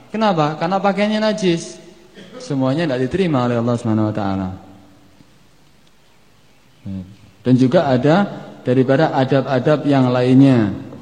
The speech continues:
Di antaranya memakai sandal. Di antaranya disunahkan untuk masuk W C tidak membuka kepalanya dengan penutup kepala.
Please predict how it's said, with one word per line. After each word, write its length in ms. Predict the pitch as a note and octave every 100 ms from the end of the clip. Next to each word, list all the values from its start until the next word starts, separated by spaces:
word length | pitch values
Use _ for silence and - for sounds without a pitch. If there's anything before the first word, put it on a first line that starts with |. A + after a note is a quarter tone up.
| - - - - - - - - - - - - _ _ _ _ _ _ _ _
Di 80 |
antaranya 560 | A#2 B2 C#3 C#3 C#3+ D3+ C3
memakai 320 | B2 B2+ C3+
sandal. 880 | C#3+ C#3 C3 C#3+ C#3+ C3 G#2 F#2+ - - - -
Di 80 | B2+
antaranya 560 | C3 C3+ C3+ C#3+ D3+
disunahkan 640 | C3+ C3+ C3+ C#3 C#3 D3 C#3+
untuk 400 | C#3+ C#3 D3 D3
masuk 400 | C3+ C3+ D3 B2+
W 160 | C3+
C 240 | C3 D3+ D3+
tidak 400 | D3 - D3+ C#3+
membuka 480 | C3+ A#2+ B2 C#3+
kepalanya 720 | C3 C3+ C3+ C3+ C3+ C#3+ C#3+ C3
dengan 320 | B2+ B2+ B2
penutup 400 | C3 C3 D3+ -
kepala. 800 | B2+ C#3 C#3 C#3+ C3 G#2 -